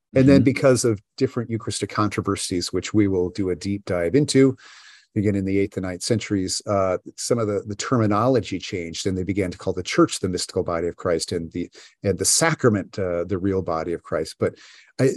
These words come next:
Speaker 1: which one's right? Well, they, they both are.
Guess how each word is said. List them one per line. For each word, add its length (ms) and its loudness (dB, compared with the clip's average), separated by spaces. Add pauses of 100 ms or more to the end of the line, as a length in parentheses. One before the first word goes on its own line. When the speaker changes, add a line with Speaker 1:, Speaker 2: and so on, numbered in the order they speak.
Speaker 1:
which 320 4
one's 240 4
right? 280 0 (300)
Well, 160 2 (340)
they, 140 -2 (420)
they 160 4
both 280 8
are. 200 0